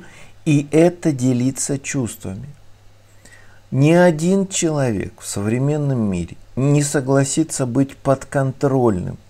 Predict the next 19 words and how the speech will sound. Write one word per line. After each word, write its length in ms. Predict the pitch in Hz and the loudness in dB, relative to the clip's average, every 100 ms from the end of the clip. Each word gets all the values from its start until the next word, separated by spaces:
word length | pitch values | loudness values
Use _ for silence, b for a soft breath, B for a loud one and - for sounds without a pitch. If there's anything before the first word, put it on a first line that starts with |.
| _ - - - | _ -20 -18 -8
другому 640 | 101 101 90 95 107 104 | -2 -2 -2 -4 -2 -4
человеку. 680 | - 98 90 90 90 - - - - - - B B B B B | -6 -8 -8 -8 -12 -16 -20 -20 -20 -20 -20 B B B B B
Потому 360 | 113 147 160 | -2 2 2
что 180 | 170 - | 2 -2
контроль — 640 | - 160 156 165 170 180 175 | -2 -2 -2 0 4 4 2
это 260 | 131 127 127 | -4 -2 -2
антоним 580 | 123 117 143 139 117 110 | -2 -2 0 0 0 0
любви. 520 | 98 90 92 87 - - _ _ - b b b | -2 -4 -8 -10 -10 -18 _ _ -20 b b b
Контроль — 600 | - 131 143 151 165 180 - | -2 0 0 2 4 4 2
это 300 | 143 143 135 | -2 0 -2
унижение. 680 | 127 127 113 110 90 80 | -2 -2 -2 0 0 -4
Потому 360 | 87 - 147 160 | -8 -4 -2 -2
что 180 | 147 139 | -4 0
даже 320 | 156 165 160 | 4 4 4
если 260 | 151 - | 0 0
вы 160 | 156 156 | 0 0
проконтролируете 1160 | 143 147 143 160 147 147 156 151 139 120 104 - | 2 0 0 -4 -4 -2 0 2 2 2 0 -4
его 200 | 104 104 | -4 -4
настолько, 720 | 113 139 - 131 104 - 92 | -4 -6 -6 -4 -4 -6 -14